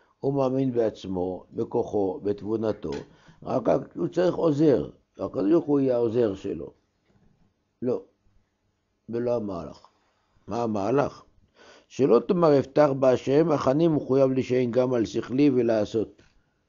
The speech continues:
ויביא לזה ראיות, בפסוקים, אני מכיר כל הפילוסופיה הזאת. "אם אין אני לי מי לי", יש על זה, לכל דבר כותב החזון איש, באיגרת בן אדם יכול להביא ראיות ודרשות ומאמרי חז"ל ומדרשים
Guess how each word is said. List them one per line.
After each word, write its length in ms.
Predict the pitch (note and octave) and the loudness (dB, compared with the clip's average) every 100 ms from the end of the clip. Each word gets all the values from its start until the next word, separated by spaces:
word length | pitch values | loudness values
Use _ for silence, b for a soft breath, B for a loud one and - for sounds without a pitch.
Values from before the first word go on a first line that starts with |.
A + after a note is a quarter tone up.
| _ _ _ | _ _ _
ויביא 340 | B2+ C#3 D3+ | -2 0 2
לזה 260 | D#3+ C3+ C3+ | 0 0 0
ראיות, 720 | A#2+ A#2 A2+ C#3 C3+ B2+ A#2+ | 0 0 2 2 2 0 -2
בפסוקים, 880 | - - D#3 B2+ C3 B2 D#3 E3 D3 | -6 -8 -8 -6 -6 -4 0 2 2
אני 140 | D3 | -2
מכיר 380 | D#3 D#3 - E3 | -2 -4 -4 -6
כל 180 | - D#3 | -2 -2
הפילוסופיה 680 | C#3+ - A2 - C3+ - - | -2 -2 -4 -4 -8 -8 -12
הזאת. 160 | - - _ _ _ _ _ _ b b b - | -12 -18 _ _ _ _ _ _ b b b -8
"אם 140 | A2+ | -4
אין 120 | B2 A#2 | -2 0
אני 300 | A2+ A2+ A#2 | 0 0 0
לי 140 | A2+ | 0
מי 240 | C#3 D#3+ | 2 2
לי", 100 | D3 | 2
יש 280 | C#3 - C#3 | 2 0 -2
על 100 | C3 | -4
זה, 260 | A#2 B2 A#2 b b b | -4 -4 -4 b b b
לכל 360 | - - F3 F3+ | -10 -2 -2 0
דבר 340 | C3+ C#3 C#3+ - | 0 2 0 -2
כותב 340 | A2+ C3+ B2 | -4 -4 -4
החזון 400 | A#2 A2+ G2+ A#2+ | -4 -4 -4 -2
איש, 160 | C#3 A2 | -2 -2
באיגרת 540 | G#2+ A2 C3 A#2+ A2+ | -4 0 0 0 -2
בן 140 | G#2 | -4
אדם 280 | G#2 G#2 A#2+ | -4 -4 -4
יכול 280 | A2+ - A#2 | -6 -4 -2
להביא 360 | G#2+ G2+ A#2+ G#2+ | -2 -2 -2 -2
ראיות 600 | G#2 F#2+ G#2+ A#2 A2+ G#2+ | -2 -2 -2 0 -2 -2
ודרשות 680 | G2+ G2+ G2 F#2+ A2 A2 G2 | -4 -4 -6 -4 -4 -4 -4
ומאמרי 500 | G#2+ G2+ G2 G2+ A2+ | -4 -4 -4 -6 -6
חז"ל 540 | - G2+ G2+ A2 G#2+ G2+ | -6 -8 -6 -6 -6 -6
ומדרשים 760 | G2+ G2 G2 G2+ G2 A2+ G#2+ | -6 -6 -8 -8 -8 -8 -8